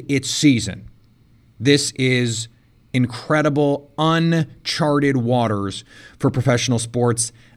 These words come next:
An N B A player has tested positive, in part because the league continued to play. And the N F L, if it is a slow mover on this, is going to put players at risk. I don't want us to spend too much time on it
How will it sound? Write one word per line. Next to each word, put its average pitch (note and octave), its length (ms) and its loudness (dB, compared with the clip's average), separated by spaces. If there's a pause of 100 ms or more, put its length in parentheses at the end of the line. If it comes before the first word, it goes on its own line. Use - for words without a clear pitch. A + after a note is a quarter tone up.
An G#2+ 120 2
N B2 140 4
B B2 140 4
A A#2+ 80 4
player B2 340 0
has A2+ 220 -2
tested A2 440 -4
positive, C#3+ 720 0 (540)
in C3 140 4
part E3+ 240 2
because C#3 460 2
the B2+ 80 2
league C3 280 2
continued A#2+ 560 0
to A2+ 80 -2
play. - 380 -6 (840)
And A2 280 4
the A#2+ 100 2
N C3+ 80 4
F C#3+ 220 2
L, A#2+ 420 2
if B2+ 180 -2
it C#3 120 4
is C#3+ 120 4
a C#3 120 2
slow D3 400 0
mover C#3+ 400 4
on A2+ 180 2
this, G#2 460 -2
is A#2+ 160 -2
going A#2 300 0
to A#2 100 -6
put A#2 180 -2
players G#2 540 -2
at A2+ 120 -8
risk. G#2 380 -4 (100)
I A#2 100 -2
don't C3+ 460 0
want A#2 360 0
us A2+ 240 -4
to A2+ 360 -2 (140)
spend A#2+ 500 -2
too E3 220 -2
much D#3+ 240 -2
time C#3 300 -2
on C3+ 160 0
it C3 140 -6